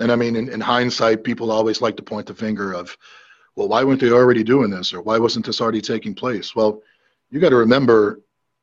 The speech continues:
uh, from a club standpoint, you know, wanding and bag searching and things like that from an event security standpoint had been in place for quite some time.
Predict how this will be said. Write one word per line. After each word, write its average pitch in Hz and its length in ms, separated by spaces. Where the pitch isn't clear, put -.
uh, 165 120
from 117 220
a 107 40
club 143 320
standpoint, 110 600
you 110 60
know, 101 100
wanding 113 600
and 98 120
bag 127 320
searching 107 460
and 95 140
things 120 200
like 117 140
that 117 180
from 107 120
an 101 40
event 117 280
security 110 420
standpoint 107 520
had 110 160
been 120 160
in 117 140
place 113 280
for 101 120
quite 110 260
some 95 160
time. 110 320